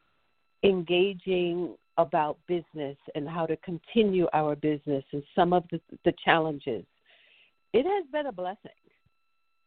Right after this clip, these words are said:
because I could have been at home alone, worried, what am I gonna do with my business? How am I going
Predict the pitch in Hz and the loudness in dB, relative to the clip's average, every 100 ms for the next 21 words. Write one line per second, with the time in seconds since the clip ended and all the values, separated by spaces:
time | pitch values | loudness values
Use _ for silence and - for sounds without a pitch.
0 | _ - 226 240 233 214 208 202 - 190 | _ -14 -14 -8 -2 -2 -2 -8 -10 -8
1 | 196 - 370 392 294 - 208 196 175 - | -8 -6 -4 -4 -6 -4 -6 -4 -6 -4
2 | 175 139 165 - _ _ _ _ _ _ | -2 -2 -6 -14 _ _ _ _ _ _
3 | _ - 226 190 147 147 190 180 214 196 | _ 0 2 2 -2 -6 -14 -6 -2 -2
4 | 131 131 _ _ 175 202 214 208 190 170 | -4 -10 _ _ -2 0 0 -4 -6 -6
5 | 185 180 175 156 143 196 196 196 190 185 | -6 -6 -8 -10 -4 -2 -2 0 -2 -2
6 | 175 202 175 175 170 165 165 160 160 | -4 -2 0 2 0 -2 0 0 -2